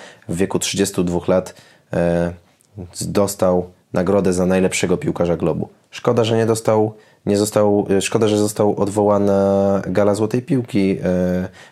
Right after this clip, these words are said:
która jest prowadzona przez France Football. Natomiast mimo wszystko, no, i tak możemy być z tego dumni. Jest to historyczny sukces Polaka. Jest to coś,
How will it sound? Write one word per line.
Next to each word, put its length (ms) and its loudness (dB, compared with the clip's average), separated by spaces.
która 100 0
jest 100 -2
prowadzona 360 0
przez 200 -6
France 240 -2
Football. 380 0
Natomiast 540 0
mimo 240 2
wszystko, 580 0
no, 200 0
i 80 -2
tak 440 -2
możemy 300 2
być 140 -2
z 60 -4
tego 160 2
dumni. 340 2
Jest 160 -2
to 80 0
historyczny 640 0
sukces 320 -4
Polaka. 460 -2
Jest 320 -2
to 380 2
coś, 500 0